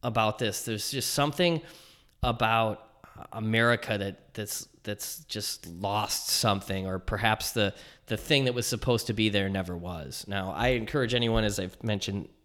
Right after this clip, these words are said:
many times before, to, to check out the work of Doctor David Hawkins, um, and, and to sort of see this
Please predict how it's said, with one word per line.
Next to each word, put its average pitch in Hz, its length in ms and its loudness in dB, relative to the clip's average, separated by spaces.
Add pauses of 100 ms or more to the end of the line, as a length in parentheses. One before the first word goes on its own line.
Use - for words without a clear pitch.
(120)
many 107 240 -2
times 92 380 -8
before, 82 460 -8
to, 85 260 -8 (560)
to 127 120 0
check 156 260 8
out 127 140 6
the 123 100 4
work 113 460 2
of 104 320 -2 (260)
Doctor 113 340 -2
David 101 300 0
Hawkins, 101 680 0 (500)
um, 62 360 -8 (840)
and, 98 480 2
and 104 180 2
to 104 80 -2
sort 113 280 2
of 90 260 -2
see 117 560 0
this 104 420 -2